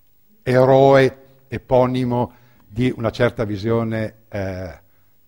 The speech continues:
passatista della Chiesa. In realtà quest'uomo fece, non lui, ma il Concilio di Trento prima di lui, fece un cambiamento enorme. Obbedì al Concilio di Trento stampando tre libri,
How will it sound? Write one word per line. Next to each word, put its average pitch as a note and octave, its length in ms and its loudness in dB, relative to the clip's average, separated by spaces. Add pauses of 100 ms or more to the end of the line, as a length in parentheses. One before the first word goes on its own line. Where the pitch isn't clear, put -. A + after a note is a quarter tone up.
passatista A#2+ 1000 -6
della G#2+ 220 -6
Chiesa. F2+ 480 -14
In D#3+ 100 -2
realtà G3 300 2
quest'uomo A#2 560 -2
fece, A2 380 -4 (440)
non A2 180 -4
lui, A2+ 260 -2
ma F#2+ 80 -14
il F2+ 60 -18
Concilio G#2+ 320 -10
di G2+ 120 -10
Trento A#2 320 -8
prima G2 200 -14
di G#2 100 -12
lui, F#2+ 160 -8
fece F#3+ 260 -8
un A#2+ 80 -12
cambiamento D3 720 -6
enorme. G2 680 -12 (920)
Obbedì D3+ 400 4
al D3+ 100 6
Concilio C3+ 340 -6
di F3 100 -6
Trento G#3 380 -2
stampando F3 580 -2
tre D3 200 -4
libri, F2 420 -14